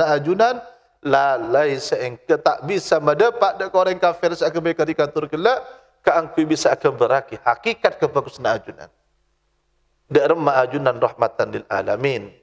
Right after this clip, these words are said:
Ahsanun nasi khalqan wa khuluqa, asja'un nas, dan lain semacam. Paling bagus sama manusia akhlak, paling bagus sama manusia secara ketetian, paling se-, dari sekapina,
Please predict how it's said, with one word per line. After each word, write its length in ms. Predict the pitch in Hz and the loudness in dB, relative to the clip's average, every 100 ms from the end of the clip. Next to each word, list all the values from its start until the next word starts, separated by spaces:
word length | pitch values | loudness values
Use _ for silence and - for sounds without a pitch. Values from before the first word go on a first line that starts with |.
| _ _ 120 | _ _ -4
Ahsanun 560 | - - 120 120 113 | -4 -2 -2 -2 -2
nasi 280 | 123 117 117 | -2 -2 -4
khalqan 520 | 110 117 117 - 117 113 | -2 -2 -2 -2 -2 0
wa 160 | 113 | 0
khuluqa, 800 | - 139 151 147 165 147 123 - - _ _ | 0 -2 -2 0 2 2 -4 -12 -20 _ _
asja'un 720 | 120 120 - 123 107 127 120 131 | -2 -2 0 0 2 0 0 0
nas, 560 | 151 147 135 110 - - - | 2 0 0 -4 -8 -14 -4
dan 160 | 131 | -2
lain 220 | 120 120 113 | 2 0 -2
semacam. 560 | 107 101 98 - 104 | -4 -4 -6 -10 -6
Paling 260 | - 120 120 | -2 0 0
bagus 260 | 123 120 120 | 0 0 0
sama 220 | 123 117 | -4 -2
manusia 340 | 127 127 127 - | -2 -2 -2 0
akhlak, 560 | 120 - 131 147 131 - - _ _ | -2 0 2 2 0 -8 -20 _ _
paling 240 | 117 117 117 | 0 0 0
bagus 240 | 123 123 123 | -2 -2 -2
sama 180 | 113 | -2
manusia 400 | 120 135 - 123 - _ | 0 -2 -4 -4 -6 _
secara 480 | - 123 120 120 120 | -8 -2 2 2 0
ketetian, 720 | 123 - - 135 151 143 127 - - _ - | -2 -4 -4 -2 2 2 0 -10 -20 _ -2
paling 240 | 117 120 | 0 0
se-, 160 | 120 110 120 123 120 123 131 | 0 2 2 2 0 -2 -2
dari 160 | 214 | -2
sekapina, 600 | 202 165 - - 110 - | -2 -2 -4 -4 -10 -10